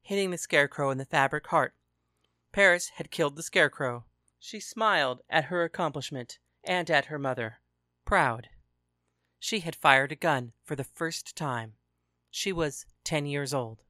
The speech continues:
"There, you won the game," her mother patted her on the head. "What do you call the game?" "I call it peekaboo."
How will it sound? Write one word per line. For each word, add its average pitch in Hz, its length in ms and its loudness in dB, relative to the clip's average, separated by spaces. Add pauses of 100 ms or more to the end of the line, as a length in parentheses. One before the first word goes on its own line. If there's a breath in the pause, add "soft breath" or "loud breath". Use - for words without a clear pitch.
(1080)
"There, 151 500 6 (540)
you 165 140 -2
won 139 180 4
the 175 80 -2
game," 127 440 0 (320)
her 151 140 -6
mother 139 260 0
patted 131 360 -2
her 127 100 -2
on 120 120 -2
the 117 60 -10
head. 117 300 -10 (760)
"What 175 220 -2
do 175 100 -8
you 165 60 -6
call 190 300 -2
the 160 100 -8
game?" 120 340 -6 (760)
"I 160 80 4
call 151 280 0
it 135 120 -8
peekaboo." 135 580 -6